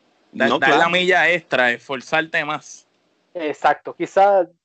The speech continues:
Speaker 3: darle ese como empuje mucho más grande, por lo mismo también busqué viajar, no solamente por acá, sino que busco nuevos,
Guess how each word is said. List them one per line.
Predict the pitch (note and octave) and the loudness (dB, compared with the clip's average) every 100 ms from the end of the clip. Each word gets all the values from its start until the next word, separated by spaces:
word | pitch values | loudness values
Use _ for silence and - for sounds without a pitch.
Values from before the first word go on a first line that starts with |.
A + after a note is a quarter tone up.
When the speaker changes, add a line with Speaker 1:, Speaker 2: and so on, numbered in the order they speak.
| _ | _
Speaker 3:
darle | D#3+ F#3+ F#3+ | -4 -2 -4
ese | F3+ | -4
como | E3 E3 | -6 -6
empuje | D#3+ - E3 E3+ | -8 -10 -8 -6
mucho | D#3+ E3+ - | -6 -8 -8
más | F3 E3 | -6 -4
grande, | F3 F3+ E3+ E3 D#3 D3 C#3+ | -6 -6 -6 -8 -8 -12 -12
por | D3 | -8
lo | C#3 | -4
mismo | D#3 D#3+ | -2 -2
también | D3+ D#3+ | -2 -4
busqué | D3 - F3 | -8 -8 -6
viajar, | D#3 D3 - D3+ D3+ _ _ - _ - | -2 -4 -2 -6 -6 _ _ -20 _ -10
no | |
solamente | C#3+ D3 C3+ C3+ - B2+ A#2 _ | -6 -4 -4 -6 -8 -12 -12 _
por | C#3 C3 | -10 -10
acá, | B2 E3+ E3+ | -2 2 2
sino | D3 C#3 C#3 | 0 -8 -6
que | C#3 | -6
busco | D3 - D3+ C#3+ C3+ A#2+ - | -6 -4 -2 0 0 -6 -12
nuevos, | C#3+ D#3 D3 C#3 - | -6 -4 -4 -8 -12